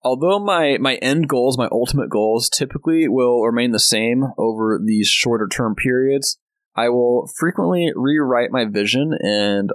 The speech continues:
articulate it differently to keep things fresh and fun and exciting for me. But I know we're all different. If something's working, don't change it. Do whatever works for you. So to quickly recap, guys, step one is to know what you want. Step two is to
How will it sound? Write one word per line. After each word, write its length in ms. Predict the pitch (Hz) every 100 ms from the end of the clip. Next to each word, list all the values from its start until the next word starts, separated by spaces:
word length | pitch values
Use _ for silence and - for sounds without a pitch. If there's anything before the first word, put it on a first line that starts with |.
| -
articulate 520 | 113 - 156 160 156
it 100 | 123
differently 600 | 123 - 95 131 131 127 -
to 320 | 117 107 104 -
keep 200 | 156 -
things 200 | 170 -
fresh 380 | 143 131 127
and 140 | 117 110
fun 320 | 131 123 120
and 80 | 107
exciting 400 | 107 120 117 107
for 100 | 110
me. 360 | 139 107 - _ _ _ _ _
But 160 | 127
I 60 | 135
know 160 | 190 190
we're 140 | 175
all 100 | 147
different. 460 | 120 135 104 87 -
If 100 | -
something's 360 | 170 175 170
working, 400 | 127 135 - 151 120
don't 300 | 110 117 -
change 280 | 110 104
it. 200 | 92 67
Do 140 | - 143
whatever 400 | 175 120 147 143
works 300 | 113 117 -
for 160 | -
you. 420 | 92 80 76 - - _ _ _ _
So 180 | -
to 80 | 131
quickly 300 | - 175 -
recap, 420 | 135 123 120 101
guys, 280 | - 101 95
step 260 | - 165 170
one 280 | 151 139 139
is 140 | 117
to 80 | -
know 240 | 107 110
what 160 | 113 117
you 120 | 104
want. 360 | 98 95 78 - _ _ _ _ _ _
Step 320 | - - 156 -
two 280 | - 147
is 180 | 127 113
to 500 | - 117 107 107 107